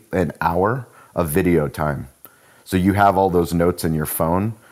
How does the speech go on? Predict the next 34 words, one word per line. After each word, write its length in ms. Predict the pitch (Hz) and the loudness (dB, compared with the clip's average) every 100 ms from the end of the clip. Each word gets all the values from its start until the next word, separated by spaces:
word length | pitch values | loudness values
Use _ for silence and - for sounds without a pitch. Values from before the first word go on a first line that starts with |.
| - - | -20 -14
scheduling 640 | - 101 101 92 92 87 | -4 0 0 0 0 2
an 80 | 82 | 2
hour 460 | 80 87 85 82 78 | 2 2 2 2 0
of 200 | 76 71 | -2 0
this 180 | 90 | 0
is 120 | 85 80 | 0 -2
my 120 | 78 | -2
short 320 | - 90 85 | -2 -2 -2
form 300 | - 85 80 | -2 -2 0
video 360 | 78 85 87 90 | 0 2 2 2
time, 460 | 95 95 98 101 78 | -2 -2 -2 -4 -4
and 460 | 78 78 76 69 | -2 -2 -2 -4
whether 340 | - 82 80 80 | -4 -2 0 0
I'm 160 | 80 | 0
on 160 | 78 78 | 0 -2
the 60 | 69 | -4
top 280 | 80 78 | -4 -4
of 120 | 80 71 | -4 -2
a 60 | |
restaurant 560 | 76 80 - 85 82 80 - - | 0 0 0 -2 -2 -4 -6 -4
<laughs> 160 | - | -2
like 240 | 95 87 85 | -2 -2 0
we 160 | 87 | 2
are, 240 | 92 101 113 - - - | 2 0 -6 -14 -12 -2
or 460 | 90 90 87 87 - | 2 4 4 2 2
you're 500 | 90 90 85 82 85 | 2 4 4 4 2
sitting 500 | - 104 92 92 92 | -2 0 2 2 0
holding 320 | 90 101 92 | 0 0 0
your 120 | 87 80 | 0 -2
son 360 | - 92 107 | -2 0 0
or 160 | 87 85 | 0 2
whatever 340 | 85 90 87 | 2 2 2
you're 200 | 85 85 | 2 2
doing. 400 | 78 87 95 107 | 2 0 0 -2